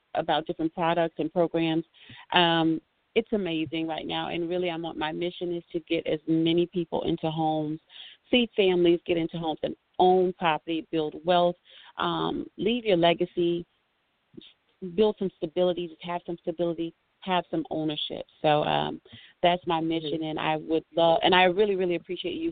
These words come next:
Speaker 1: for having me here and allowing me to share, um, this with everyone.
Speaker 2: Oh, no problem, no problem. Thank you, thank you. Wow, wow.
Speaker 1: <laughs>
Speaker 2: You guys, you know the drill. We put the, uh, e-, the, the website, the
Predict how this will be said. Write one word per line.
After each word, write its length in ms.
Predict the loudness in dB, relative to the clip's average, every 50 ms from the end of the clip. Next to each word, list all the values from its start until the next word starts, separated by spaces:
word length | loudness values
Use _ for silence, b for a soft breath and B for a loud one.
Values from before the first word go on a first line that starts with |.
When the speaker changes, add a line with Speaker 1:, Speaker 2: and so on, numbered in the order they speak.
| -6
Speaker 1:
for 80 | -8 -8
having 360 | -6 -4 -4 -4 -4 -6 -4
me 120 | -4 -4 -4
here 220 | -4 -4 -4 -6
and 200 | -6 -8 -8 -8
allowing 340 | -6 -6 -6 -6 -6 -6 -8
me 100 | -10 -12 -12
to 80 | -12 -12 -10 -8
share, 220 | -8 -8 -8 -8 -12 _ B B B B B B -2
um, 420 | 2 4 4 4 4 2 0 -4 -10 _ -20 -20 _ _ _ _
this 260 | -6 0 2 2 0 2 0
with 120 | 0 2
everyone. 500 | 2 0 -2 -4 -8 -8 -8 -10 -12 -14 _ _ _ _ _ _ _ _ _ _ _ _ _ _ _ _ _ _ _ _ _ _ _ _ _ -2
Speaker 2:
Oh, 180 | 2 2 2
no 200 | 4 4 2 2
problem, 380 | 2 0 -2 0 0 0 0 0
no 100 | 0 0
problem. 300 | 0 0 0 0 0 0 0
Thank 200 | 0 0 0 -2
you, 400 | -4 0 2 4 4 2 2 -2 -2
thank 260 | -2 -2 -2 -2 -4
you. 520 | -4 0 2 2 4 4 2 0 -2 -4 -6 B B B B B B _ -14 -4
Wow, 500 | -2 0 2 2 2 0 0 0 -2 -2
wow. 540 | 0 2 2 4 4 2 2 0 -2 -4 -6 B
Speaker 1:
<laughs> 40 | B B B _ _ -4
Speaker 2:
You 140 | -2 -2 0
guys, 480 | 0 0 0 0 -4 -2 -2 -2 -4 -6 _
you 140 | -10 -10 -8
know 220 | -6 -4 -4 -4 -4
the 100 | -4 -6
drill. 420 | -4 -4 -4 -2 -2 -2 -4 -4
We 120 | -6 -6
put 280 | -8 -4 -6 -6 -4 -2
the, 200 | -2 -2 -2 -4 b b b b b b -2
uh, 200 | 0 2 2 0 0
e-, 240 | -2 -2 -2 -2 -2 -2
the, 160 | -4 -4 -2
the 80 | -2 -2
website, 720 | 2 2 2 2 0 _ -2 0 2 4 4 4 2 0
the 140 | -2 -4